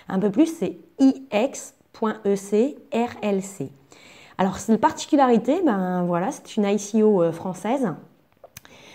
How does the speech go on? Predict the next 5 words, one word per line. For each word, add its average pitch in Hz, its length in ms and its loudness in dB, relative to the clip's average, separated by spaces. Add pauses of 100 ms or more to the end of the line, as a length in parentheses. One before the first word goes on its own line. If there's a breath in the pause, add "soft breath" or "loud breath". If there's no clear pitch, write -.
(240 loud breath)
Euh, 190 200 4
c'est 196 180 -2
un 214 120 4
projet 262 440 4
franco-chinois 285 1120 0